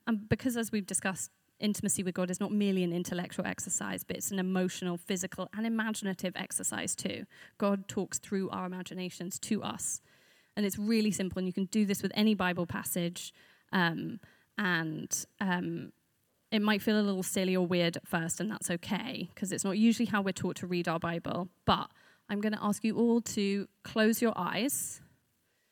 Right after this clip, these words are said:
and I assume, I'm gonna assume that you're all familiar with the feeding of the five thousand.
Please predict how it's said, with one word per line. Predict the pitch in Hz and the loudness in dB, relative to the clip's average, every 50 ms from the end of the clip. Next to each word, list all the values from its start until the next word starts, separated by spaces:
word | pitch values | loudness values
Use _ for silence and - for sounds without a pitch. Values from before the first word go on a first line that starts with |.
| _ _ _ _ _ - | _ _ _ _ _ -2
and | 175 175 170 151 170 165 165 - - - | 2 2 2 2 0 -2 -4 -6 -8 -4
I | 214 214 | -2 -2
assume, | 202 202 - - - 226 220 226 233 233 240 240 240 240 - _ _ _ _ _ _ _ _ - | 0 0 -2 -2 -2 0 0 2 2 0 0 -2 -4 -8 -10 _ _ _ _ _ _ _ _ -2
I'm | 214 226 | 2 2
gonna | 240 247 240 - | 4 4 2 2
assume | 208 - - - 208 185 185 185 180 180 175 - _ _ _ | 0 -2 -4 -4 -2 -2 -2 -2 -2 -4 -6 -8 _ _ _
that | 196 156 - | -2 -2 0
you're | 185 185 | 0 0
all | 165 180 175 | 0 0 -2
familiar | - - 185 180 180 170 170 170 | -2 -2 -2 0 0 0 0 0
with | 170 170 | -2 -2
the | 170 170 | -4 -6
feeding | - - 175 175 170 170 165 165 | -4 -4 -4 -2 -2 -2 -4 -4
of | 160 - | -4 -6
the | 175 | -8
five | - - 165 160 160 - | -8 -8 -10 -10 -10 -12
thousand. | - 160 151 165 165 - - 156 160 170 175 - - - - - | -12 -12 -10 -8 -8 -8 -8 -8 -10 -10 -10 -10 -12 -14 -16 -18